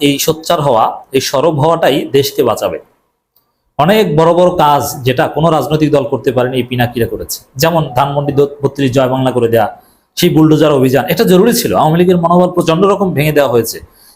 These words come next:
এবং ওই বুলডোজার অভিযান, ধানমন্ডি বত্রিশ, এগুলোই ধীরে ধীরে ধীরে ধীরে আওয়ামী লীগ নিষিদ্ধের প্রেক্ষাপট তৈরি করেছে। ওইটা না হলে হয়তো বা আওয়ামী লীগ আজকে নিষিদ্ধ হতো না।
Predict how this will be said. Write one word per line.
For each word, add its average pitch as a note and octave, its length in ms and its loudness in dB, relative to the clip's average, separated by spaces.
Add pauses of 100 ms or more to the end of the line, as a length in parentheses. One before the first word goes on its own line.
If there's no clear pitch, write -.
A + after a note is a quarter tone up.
এবং G3 160 4
ওই F#3 160 4
বুলডোজার F3 400 4
অভিযান, F#3 300 2
ধানমন্ডি D#3 360 0
বত্রিশ, D#3+ 400 -2
এগুলোই E3 360 2 (380)
ধীরে E3+ 180 4
ধীরে F#3+ 160 2
ধীরে F3 160 2
ধীরে F#3 160 2
আওয়ামী C#3+ 240 0
লীগ D#3+ 100 0
নিষিদ্ধের D#3+ 420 0 (500)
প্রেক্ষাপট G3 520 2
তৈরি D#3 200 2
করেছে। G#2+ 340 -4 (1000)
ওইটা F3+ 200 2
না G#3+ 120 4
হলে G3+ 140 4
হয়তো G3 180 2
বা F#3+ 80 4
আওয়ামী E3+ 180 0
লীগ F#3 120 2
আজকে F3+ 200 0
নিষিদ্ধ D#3+ 300 2
হতো D#3 200 2
না। - 100 -12